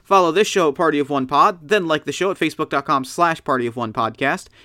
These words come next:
If you really enjoyed the show, consider leaving us a nice iTunes review, a social media shout out, or a word of mouth recommendation.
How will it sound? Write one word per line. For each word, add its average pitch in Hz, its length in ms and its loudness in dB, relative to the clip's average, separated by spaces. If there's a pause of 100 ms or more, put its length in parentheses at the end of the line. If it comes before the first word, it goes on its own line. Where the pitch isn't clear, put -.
If 202 160 2
you 226 100 2
really 185 220 6
enjoyed 170 260 0
the 185 60 0
show, 170 180 -4
consider 156 320 -2
leaving 143 300 0
us 131 180 -4
a 135 60 -8
nice 120 140 -8
iTunes 190 420 2
review, 185 260 0
a - 60 -8
social 185 280 -2
media 151 240 -4
shout 147 240 -2
out, 170 160 2
or 135 100 0
a 120 40 -4
word 139 180 0
of 131 80 -6
mouth 127 220 -2
recommendation. 131 720 -4